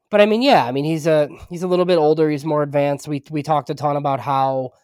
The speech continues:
he was really tough to rank and talk about just 'cause of the numbers that he put up in the Dominican Summer League. I mean,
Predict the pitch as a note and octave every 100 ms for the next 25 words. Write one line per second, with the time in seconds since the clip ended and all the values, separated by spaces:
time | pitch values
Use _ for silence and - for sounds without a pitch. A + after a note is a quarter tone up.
0 | _ D#3+ D#3 C#3 D#3 D#3 - D3+ - D3
1 | C3+ C3+ C#3 C3+ - C3 - C#3 C3+ C#3+
2 | C3+ B2+ - C3+ - C#3 C#3 C3 B2+ C3+
3 | C#3 B2+ C3+ B2+ C#3 B2 A#2+ F3+ D3 C3+
4 | B2+ B2+ C3+ - B2+ C3+ C#3+ C#3 B2+